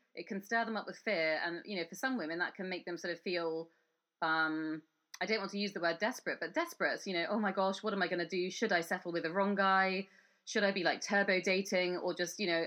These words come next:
I've had friends who have be-, who have had sleepless nights over this, you know, waking up almost having panic attacks, um, about these issues. So, yeah, I think that sort of fear can be,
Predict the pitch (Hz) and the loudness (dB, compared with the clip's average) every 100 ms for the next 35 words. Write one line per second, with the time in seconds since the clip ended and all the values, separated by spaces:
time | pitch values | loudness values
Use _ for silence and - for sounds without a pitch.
0 | - 175 185 175 185 175 185 170 170 170 | 0 0 0 2 2 2 2 0 0 -4
1 | - 180 - 180 - 185 - 165 196 208 | -2 -2 2 0 0 -6 -4 -2 0 0
2 | - 160 151 151 156 - - - _ - | 0 0 2 0 0 -6 -20 -20 _ -4
3 | 160 156 165 165 175 156 - 196 170 165 | 0 2 4 2 4 2 2 2 4 2
4 | 180 170 165 214 208 - 165 120 - - | 0 0 0 2 0 0 0 0 -2 0
5 | 160 156 151 156 - - _ _ _ - | 2 4 2 0 -6 -20 _ _ _ 2
6 | 190 180 - 196 196 - 226 247 233 196 | 6 6 4 2 2 2 2 2 4 6
7 | 180 180 175 185 - _ 202 208 175 226 | 6 8 6 4 -2 _ 4 6 8 6
8 | 233 202 208 202 175 - _ - - 233 | 4 4 4 2 2 -10 _ -10 2 4
9 | 240 240 220 214 196 196 - | 6 4 6 6 6 4 2